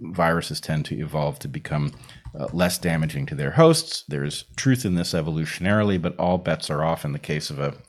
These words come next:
virus that likely came from, uh, a laboratory experiment designed to enhance it in certain, certain ways. But nonetheless, it is possible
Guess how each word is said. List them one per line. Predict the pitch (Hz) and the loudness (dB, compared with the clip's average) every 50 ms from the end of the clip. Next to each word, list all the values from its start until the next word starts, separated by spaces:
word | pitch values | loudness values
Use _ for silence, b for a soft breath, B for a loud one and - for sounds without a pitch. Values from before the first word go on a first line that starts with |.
| - - - | -14 -12 -6
virus | - 82 80 80 78 78 78 - | -2 0 0 2 2 0 -2 -2
that | 80 - - - - | -6 -8 -8 -8 -10
likely | 85 85 82 80 80 - 80 78 | -4 -2 -2 -2 -2 -4 -8 -8
came | - - 78 76 73 | -6 -4 -2 -2 -2
from, | 73 - - 73 69 73 78 - - - | -2 -4 -4 -2 -2 -2 -2 -4 -6 -4
uh, | 69 69 69 69 69 67 - | -2 -2 0 0 0 0 0
a | 71 | 0
laboratory | 78 80 80 80 76 78 - - 80 76 76 | 0 2 2 2 0 -2 -6 -6 -4 -4 -4
experiment | 76 - - - - 78 76 76 73 - | -4 -6 -6 -2 0 0 2 0 0 -2
designed | - 65 73 67 60 64 - | -6 -6 -4 -4 -4 -4 -4
to | 65 | -6
enhance | 67 - 131 135 135 127 - | -4 0 4 4 4 4 2
it | 117 | 0
in | 117 | 0
certain, | 113 - 117 104 104 107 - 110 104 107 - | 0 0 0 0 0 -2 -4 -6 -8 -8 -8
certain | - - 95 95 92 90 | -6 -4 -2 -2 0 0
ways. | 87 82 82 80 80 B B B B B B | 0 0 -2 -4 -4 B B B B B B
But | B 123 117 | B 2 4
nonetheless, | 143 151 143 127 101 80 58 50 - - - _ _ _ _ _ _ _ _ _ _ _ - - - - | 6 6 8 6 6 4 2 0 -2 -6 -10 _ _ _ _ _ _ _ _ _ _ _ -12 -12 -8 -4
it | - 107 | -2 0
is | 104 - | 0 -2
possible | - - 135 143 156 156 156 - - - 90 90 - | 0 4 6 6 6 6 4 0 -4 -4 -6 -10 -10